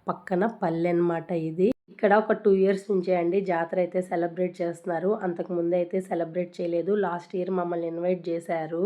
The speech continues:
కానీ మేము రాలేకపోయినాము. ఈ ఇయర్ కూడా పోకపోతే ఇంకా వాళ్ళ చిన్నాన్న వాళ్ళు ఫీల్ అవుతారు అనేసని ఇంకా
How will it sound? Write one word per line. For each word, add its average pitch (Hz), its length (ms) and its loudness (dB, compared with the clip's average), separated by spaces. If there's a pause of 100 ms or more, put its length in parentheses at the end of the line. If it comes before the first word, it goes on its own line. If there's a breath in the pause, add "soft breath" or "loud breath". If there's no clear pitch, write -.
(380)
కానీ 175 280 2
మేము 180 260 6
రాలేకపోయినాము. 175 920 0
ఈ 180 160 0
ఇయర్ 185 260 4
కూడా 180 240 0
పోకపోతే 180 680 -2
ఇంకా 175 280 0
వాళ్ళ 170 260 -2
చిన్నాన్న 175 400 -2
వాళ్ళు 170 220 -2
ఫీల్ 175 260 -2
అవుతారు 175 500 -4
అనేసని 175 680 -2
ఇంకా 170 340 -2